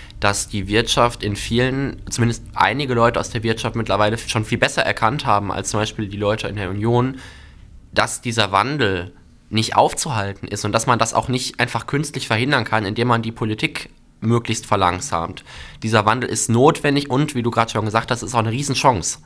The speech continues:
Und wenn man diesen Wandel ernst nimmt, und das wird wahrscheinlich,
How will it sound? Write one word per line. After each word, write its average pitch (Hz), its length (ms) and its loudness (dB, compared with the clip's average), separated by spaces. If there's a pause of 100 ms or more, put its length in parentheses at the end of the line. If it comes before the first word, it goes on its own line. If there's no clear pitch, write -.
Und 110 360 -4 (180)
wenn 110 100 4
man 117 160 4
diesen 117 260 0
Wandel 107 260 2
ernst 151 420 0
nimmt, 95 240 -4
und 92 140 -2
das - 180 0
wird 113 180 0
wahrscheinlich, 120 520 0